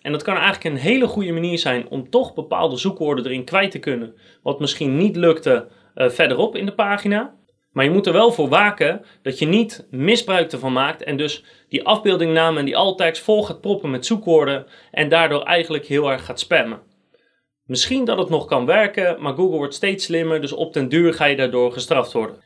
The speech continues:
Daarnaast raad ik je ook aan om eigenlijk bij de overige afbeeldingen toch wat natuurlijker te zijn. Dus niet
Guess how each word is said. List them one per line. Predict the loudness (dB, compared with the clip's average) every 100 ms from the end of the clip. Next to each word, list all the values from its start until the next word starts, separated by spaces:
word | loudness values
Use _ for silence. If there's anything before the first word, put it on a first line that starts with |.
| _
Daarnaast | 4 6 6 4 2
raad | 0 0 0
ik | -6
je | 0
ook | 2 2 2
aan | 0 0
om | -4 -4
eigenlijk | -2 -2
bij | -2
de | -2 0
overige | 0 0 -2 -4 -2
afbeeldingen | -4 0 2 2 0 -6 -8 -18 _
toch | 4 4 4
wat | 0
natuurlijker | 0 -2 0 2 2 0 -2
te | -2
zijn. | -4 -6 -10 -14
Dus | -6 0
niet | 0 0